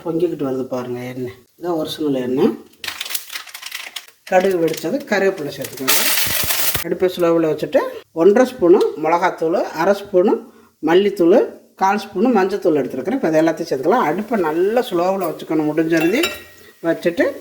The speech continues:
நல்லா இதை கலக்கிருங்க. லைட்டாக அப்படி கலக்கின உடனே நம்ம வச்சுருக்கிற இந்த பேஸ்ட்டு அதில் சேர்த்துறோன்னா இல்லாட்டி கருகி போயிடும். கொஞ்சம் தான் போட்டுருக்குறேன், இன்னும் இருக்குது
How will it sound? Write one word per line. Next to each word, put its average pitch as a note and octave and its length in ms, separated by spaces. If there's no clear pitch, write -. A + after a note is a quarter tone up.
நல்லா F3 240
இதை D3+ 140
கலக்கிருங்க. E3+ 480
லைட்டாக G#3+ 460
அப்படி E3 140
கலக்கின G3 500
உடனே G3 220
நம்ம F3 220
வச்சுருக்கிற F#3 460
இந்த E3 100
பேஸ்ட்டு F#3+ 320
அதில் E3 200
சேர்த்துறோன்னா E3+ 420
இல்லாட்டி G3 260
கருகி D3+ 280
போயிடும். - 220
கொஞ்சம் F#3 300
தான் G3+ 120
போட்டுருக்குறேன், F3 400
இன்னும் E3 220
இருக்குது F#3 340